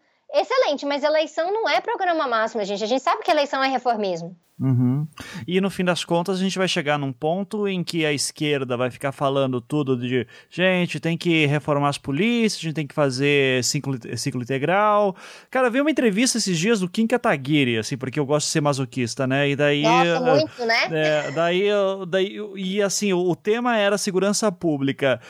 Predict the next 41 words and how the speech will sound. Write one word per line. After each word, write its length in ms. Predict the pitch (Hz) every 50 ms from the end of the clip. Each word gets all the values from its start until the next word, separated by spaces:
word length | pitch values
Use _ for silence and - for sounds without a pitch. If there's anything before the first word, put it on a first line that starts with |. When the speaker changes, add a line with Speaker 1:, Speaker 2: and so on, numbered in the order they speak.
| - - - 113
Speaker 2:
E, 560 | - - 254 277 - - 277 285 285 262 277 269
e, 40 | 254
meu, 400 | 247 262 311 330 311 226 190 -
é, 260 | 202 220 240 254 254
é 40 | 247
uma 180 | 240 269 302 302
merda, 440 | 269 220 226 240 277 311 285 254
mas 160 | 220 208 185 185
eu 100 | 226 233
concordo 540 | - 311 294 220 - 190 220 247 247 254
com 160 | - 214 202 180
tudo 200 | - 196 190 220
que 120 | - 277
ele 100 | 277 285
falou, 540 | - 320 302 311 302 180 196 233 247 226 196
mu-, 180 | 175 180 -
muita 260 | 165 170 220 233 311 247
coisa, 320 | - - 156 208 254 320
pelo 220 | 196 190 180 165
menos, 220 | 156 175 202 190 147 131
assim, 100 | - 190
de 80 | 185 185
tipo, 340 | 175 - 208 196 202 151 - - - - - -
as 120 | 359 294
polícias 340 | - 262 208 185 170 196 175
têm 120 | - 180 170
que 80 | -
ter 100 | - 147
ciclo 260 | 139 - 180 165 - 190
integral, 760 | 180 - 311 302 320 285 226 196 185 185 180 180 180 180 175 - - - -
a 120 | - 202
gente 160 | 170 180 175
tem 100 | - 202
que 60 | 196
começar 640 | - 185 175 165 160 156 - - 165 151 143 139 139
a 200 | 143 151 143 143 131
dar 160 | 139 147 143
mais 240 | 143 143 139 127 135
aparato, 680 | 147 139 - 143 135 135 135 - - 147 139 135 131 -
ah, 560 | 143 131 127 127 127 127 127 120 120 123 135 135
de 220 | 117 113 127 139